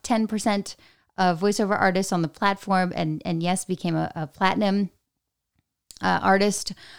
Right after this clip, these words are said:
on Voice One Two Three recently, which I took a long time to actually decide if I wanted to do that because it is expensive. So they have it so you can, um, you can try it out on a quarterly basis or an annual basis. So I,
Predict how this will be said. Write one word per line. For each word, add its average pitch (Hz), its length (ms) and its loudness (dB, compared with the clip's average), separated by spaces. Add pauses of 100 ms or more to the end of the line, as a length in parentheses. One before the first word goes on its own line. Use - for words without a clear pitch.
(140)
on 202 180 2
Voice 202 240 2
One 196 140 0
Two 220 180 0
Three 208 240 2
recently, 202 420 0
which 196 300 2
I 240 420 6 (420)
took 320 160 -2
a 330 60 2
long 285 240 4
time 262 240 4
to 247 60 4
actually 226 500 4 (720)
decide 233 520 4
if 240 100 0
I 233 80 6
wanted 214 280 2
to 214 120 -2
do 277 160 -2
that 208 220 2
because 208 260 0
it 233 140 4
is 254 180 0
expensive. - 920 0 (880)
So 240 180 4
they 247 140 6
have 247 280 6
it 240 100 2
so 233 120 4
you 208 240 2
can, 185 360 4
um, 160 440 2 (280)
you 208 120 0
can 208 140 2
try 175 200 4
it 170 80 4
out 170 140 4
on 160 100 2
a 160 80 0
quarterly 190 400 2
basis 175 400 0
or 165 60 2
an 160 100 0
annual 170 420 0
basis. 160 400 -4
So 165 340 2
I, 160 220 -2